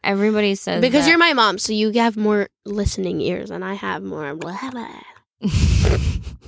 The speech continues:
Speaker 2: Yeah, I don't like to listen. I mean, I like to listen, but, like, I like to talk
Speaker 1: Did
Speaker 2: more.
Speaker 1: you know that my name, Samantha,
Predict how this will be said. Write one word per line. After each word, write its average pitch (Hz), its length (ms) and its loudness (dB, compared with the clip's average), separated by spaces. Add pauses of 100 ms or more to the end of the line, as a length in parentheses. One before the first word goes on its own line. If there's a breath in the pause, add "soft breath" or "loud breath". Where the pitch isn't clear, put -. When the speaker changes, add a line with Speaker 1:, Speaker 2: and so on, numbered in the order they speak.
(160)
Speaker 2:
Yeah, 208 520 -2
I 214 140 0
don't 247 180 0
like 220 200 -2
to - 120 -14
listen. 190 360 -12
I 240 100 -2
mean, 277 160 2
I 277 120 -2
like 285 180 -6
to 285 100 -10
listen, 247 380 -4
but, 196 160 -10
like, 208 320 -4
I 208 80 -8
like 220 200 -8
to 226 60 -16
talk 226 160 -10
Speaker 1:
Did 220 160 0
Speaker 2:
more. 208 100 0
Speaker 1:
you 220 80 4
know 247 240 4
that 262 200 2
my 185 260 2
name, 185 380 -2
Samantha, 190 720 -2